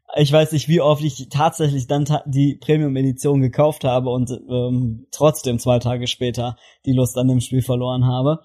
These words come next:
Aber häufig ist es wirklich so, ich kaufe dann erstmal die Premium-Edition, denn wenn ich jetzt nicht weiterspiele, dann ist es ja so, als hätte ich jetzt irgendwie, also,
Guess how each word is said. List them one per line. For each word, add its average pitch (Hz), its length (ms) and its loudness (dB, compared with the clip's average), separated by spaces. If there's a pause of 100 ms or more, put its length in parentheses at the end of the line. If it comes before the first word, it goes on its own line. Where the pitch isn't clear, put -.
(320)
Aber 285 540 4
häufig 196 460 2
ist 160 120 -8
es 139 140 -12
wirklich 185 320 -2
so, 165 220 -6
ich - 160 -6
kaufe 156 260 0
dann 156 80 -4
erstmal 131 240 -4
die 123 80 -2
Premium-Edition, 151 1000 -2 (340)
denn 143 560 2
wenn 147 120 0
ich 139 120 0
jetzt 170 240 -4
nicht 175 220 -8
weiterspiele, 147 880 -2 (720)
dann 202 200 2
ist 196 140 -6
es 185 160 -8
ja 175 160 2
so, 160 400 -2 (320)
als 147 160 0
hätte 175 160 -2
ich 160 60 -10
jetzt 170 180 -4
irgendwie, 160 480 -2
also, 156 220 2